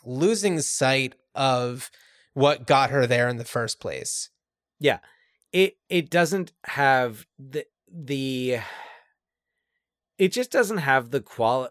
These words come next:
Speaker 2: the quality of the, the original. I mean, I kinda got lost in the synopsis because if you're talking about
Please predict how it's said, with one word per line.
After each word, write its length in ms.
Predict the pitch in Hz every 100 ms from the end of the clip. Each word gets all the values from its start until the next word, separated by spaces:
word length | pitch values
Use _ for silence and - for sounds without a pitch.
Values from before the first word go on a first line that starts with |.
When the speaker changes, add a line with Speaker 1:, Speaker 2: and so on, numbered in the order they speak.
| -
Speaker 2:
the 220 | 127 135
quality 840 | - 131 139 147 135 123 117 110
of 420 | - 131 120 117 -
the, 600 | 117 123 117 110 110 107 -
the 200 | 127 131
original. 500 | 123 139 117 113 104
I 140 | 117 147
mean, 300 | 147 143 139 - - _
I 80 | 160
kinda 320 | 160 175 202
got 300 | 185 160 131
lost 720 | 110 101 104 104 120 185 -
in 100 | 165
the 100 | 135
synopsis 600 | 113 117 107 143 - 135
because 480 | 104 147 143 131 110
if 160 | 131 135
you're 420 | - 175 175 165
talking 500 | - 131 165 180 156
about 400 | 143 135 127 123